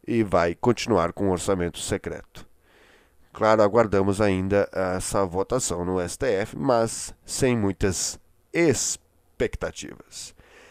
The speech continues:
Muito obrigado por nos acompanhar até aqui. Este foi, é, mais um Na Pauta.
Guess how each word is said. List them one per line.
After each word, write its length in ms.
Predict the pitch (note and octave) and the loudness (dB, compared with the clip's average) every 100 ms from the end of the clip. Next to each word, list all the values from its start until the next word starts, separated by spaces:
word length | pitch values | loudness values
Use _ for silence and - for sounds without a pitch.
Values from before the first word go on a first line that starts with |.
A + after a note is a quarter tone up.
| - _ _ _ _ _ _ - | -20 _ _ _ _ _ _ -4
Muito 200 | F#3 G#3 | -2 0
obrigado 520 | G3+ G#3 A3 G#3 G3+ | -2 0 2 2 2
por 220 | F3+ F#3 | 2 2
nos 160 | F3 D#3+ | 2 2
acompanhar 480 | D#3+ D#3+ D#3 D#3 D3+ | 2 2 2 4 4
até 200 | C#3+ E3 | 2 -2
aqui. 300 | - G3+ - - | -4 -6 -8 -2
Este 480 | F3 E3+ E3+ - D#3+ | 4 6 6 2 0
foi, 500 | C#3 D3 D3+ D3 B2+ - _ - _ _ | 0 2 4 4 2 -6 _ -20 _ _
é, 520 | - B2 A#2 G#2+ G2+ F2+ C#2+ - - - - | -4 0 2 2 0 -4 -8 -12 -16 -20 -6
mais 340 | B2+ F3 C#3+ | 2 6 6
um 80 | C#3+ | 6
Na 180 | D#3+ E3 | 4 4
Pauta. 440 | D3 D3+ E3+ F#3 | 8 8 6 -2